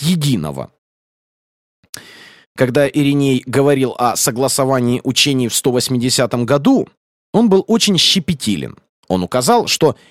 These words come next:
вероучение нельзя поменять по своему усмотрению, добавить в него что-нибудь своё или убрать. Когда апостолы передавали её,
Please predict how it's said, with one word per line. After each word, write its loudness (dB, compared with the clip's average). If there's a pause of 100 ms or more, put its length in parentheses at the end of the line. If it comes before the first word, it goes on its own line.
вероучение 2
нельзя 2
поменять 0
по 0
своему 0
усмотрению, -2 (260)
добавить 0
в -2
него -2 (140)
что-нибудь 2
своё 0 (160)
или -2
убрать. 0 (320)
Когда 0
апостолы 0
передавали 0
её, -4